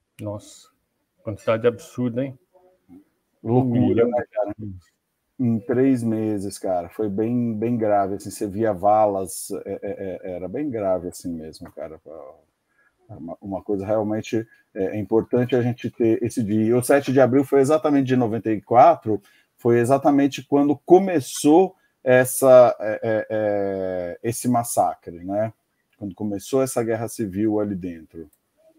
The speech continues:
Speaker 2: que acabou gerando esse genocídio. Então, tá aí também o sete de abril, Dia Internacional pra Reflexão do Genocídio de noventa e quatro.
Speaker 1: Uhum, perfeito.
Speaker 2: Hum. Temos mais efemérides aí pro dia de hoje também. Posso mandar?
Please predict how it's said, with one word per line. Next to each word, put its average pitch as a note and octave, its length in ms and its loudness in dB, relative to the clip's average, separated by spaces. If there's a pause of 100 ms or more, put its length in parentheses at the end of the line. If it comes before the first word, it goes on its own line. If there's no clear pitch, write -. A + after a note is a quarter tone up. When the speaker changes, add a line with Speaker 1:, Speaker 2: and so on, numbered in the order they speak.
(160)
Speaker 2:
que - 60 -12
acabou F2+ 320 -4
gerando F#2+ 300 -2
esse F#2+ 160 -6
genocídio. F2+ 720 -8
Então, A#2 300 -2 (400)
tá C3 100 6
aí A#2 120 4
também A2+ 320 -2
o G#2 60 -10
sete G#2+ 320 -6
de A#2+ 60 2
abril, G#2 360 0
Dia G#2+ 120 -4
Internacional G#2+ 760 -2
pra - 160 -6
Reflexão A#2 720 -4
do G2+ 60 -6
Genocídio G2+ 720 -4
de G2 80 -6
noventa F#2+ 360 -4
e G#2 40 -6
quatro. D#2 560 -8 (340)
Speaker 1:
Uhum, A2+ 380 -12 (440)
perfeito. G#2 600 -6
Speaker 2:
Hum. B2 80 -12 (680)
Temos C#3 320 10
mais F3 320 10
efemérides E3 640 8
aí D#3+ 160 10
pro D#3+ 180 2
dia D#3 180 4
de E3 120 4
hoje D3+ 300 6
também. D#3+ 320 6
Posso B2+ 300 4
mandar? C3+ 560 4